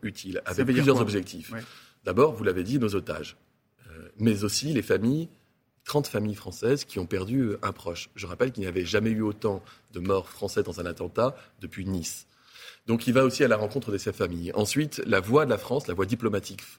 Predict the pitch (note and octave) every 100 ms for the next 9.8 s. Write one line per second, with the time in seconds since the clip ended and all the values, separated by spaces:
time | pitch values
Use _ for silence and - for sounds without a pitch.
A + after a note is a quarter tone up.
0 | _ - F#2+ A#2+ C3+ - C#3 B2 - -
1 | _ _ - - E2 E2+ D#2+ E2+ F2 F#2
2 | G2 F#2+ - F#2 E2+ A2+ G#2 F#2+ F2 F2
3 | E2 - F#2 - - - - F2 F#2 A#2+
4 | G#2+ F#2+ - - - - F#2+ F#2+ G2+ B2
5 | G#2 F#2 F#2+ - B2 C3+ - _ F2 F#2+
6 | A#2 - G#2+ F2 D#2+ - - E3+ E3 F3
7 | D#3 F3 E3+ E3+ D#3+ G#3+ C4 E3 C#3+ D3+
8 | C#3 C3+ B2+ C3 B2+ C#3+ D#3 D3 G#3+ D#3+
9 | D#3 G3 E3+ G3 E3 D3+ C#3+ C#3